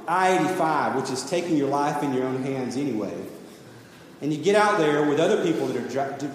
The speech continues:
driving missiles up and down eighty-five,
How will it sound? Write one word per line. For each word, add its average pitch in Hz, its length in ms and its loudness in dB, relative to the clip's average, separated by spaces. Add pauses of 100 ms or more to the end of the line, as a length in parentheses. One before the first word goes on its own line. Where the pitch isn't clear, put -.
driving 156 500 2
missiles 143 460 0
up 143 140 -2
and 135 100 -4
down 135 140 -2
eighty-five, 117 680 -4